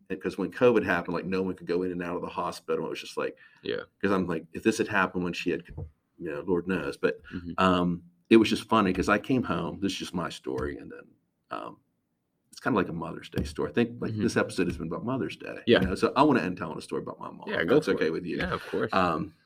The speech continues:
Speaker 1: so anyhow, I, I came home. It was, like,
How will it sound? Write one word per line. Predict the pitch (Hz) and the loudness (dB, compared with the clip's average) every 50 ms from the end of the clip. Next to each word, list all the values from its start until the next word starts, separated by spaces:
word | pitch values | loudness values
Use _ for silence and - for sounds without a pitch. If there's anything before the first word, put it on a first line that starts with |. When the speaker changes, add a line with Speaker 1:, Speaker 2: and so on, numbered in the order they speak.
| _ _ _ _ _ _ _ _ _ _ _ _ _ _ _ _ _ | _ _ _ _ _ _ _ _ _ _ _ _ _ _ _ _ _
Speaker 1:
so | - 131 131 | 4 4 6
anyhow, | 120 101 98 90 - - | 6 6 2 0 2 4
I, | 110 110 110 98 - - | 4 4 4 4 2 -2
I | - 117 | -4 -4
came | 117 117 - 117 104 98 | -2 -2 -6 -6 -6 -6
home. | 98 95 98 95 92 - | -8 -8 -8 -8 -8 -8
It | 104 104 | -6 -6
was, | 101 95 - 95 | -6 -6 -4 -4
like, | 87 80 87 85 | -6 -6 -6 -10